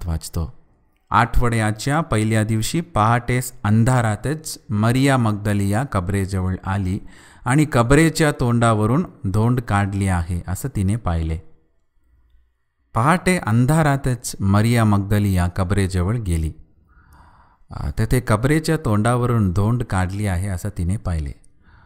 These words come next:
कबरेच्या तोंडावरून धोंड काढलेली असल्यामुळे तिला वाटलं की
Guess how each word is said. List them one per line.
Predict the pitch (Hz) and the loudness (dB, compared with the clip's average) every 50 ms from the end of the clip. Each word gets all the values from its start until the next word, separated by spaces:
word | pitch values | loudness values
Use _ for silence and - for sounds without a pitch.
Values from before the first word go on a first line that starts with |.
| _ _ - _ _ _ _ _ _ _ _ - | _ _ -20 _ _ _ _ _ _ _ _ -2
कबरेच्या | - 104 92 95 101 98 - - 101 | 0 2 2 2 2 0 0 -2 -4
तोंडावरून | 95 - 101 95 95 95 98 98 92 90 85 87 90 92 | -4 -2 0 0 0 0 0 0 0 0 0 0 0 0
धोंड | 87 - 92 95 104 104 101 | 2 2 2 2 2 0 -2
काढलेली | - - 92 90 90 90 92 90 90 90 90 | -2 -4 -4 -2 -2 -2 -4 -4 -4 -2 -4
असल्यामुळे | 87 - - 101 98 98 95 95 90 85 82 92 123 - - - - - - | -4 -6 -6 -6 -6 -4 -4 -4 -4 -4 -4 -6 -8 -10 -16 -20 -14 -8 -6
तिला | 143 151 151 | -2 0 0
वाटलं | 151 151 147 151 156 156 147 151 | 0 0 0 -2 -2 -4 -4 -4
की | - 156 160 165 | -2 -2 -2 -2